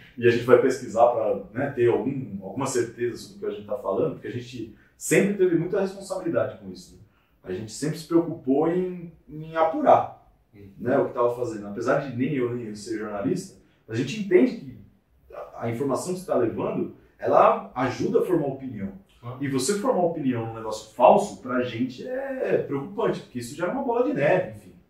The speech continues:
Speaker 1: né? É, isso é uma questão ética nossa,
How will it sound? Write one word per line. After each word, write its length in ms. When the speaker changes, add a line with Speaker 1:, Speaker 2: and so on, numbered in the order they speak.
Speaker 1:
né? 260
É, 460
isso 200
é 40
uma 100
questão 300
ética 340
nossa, 320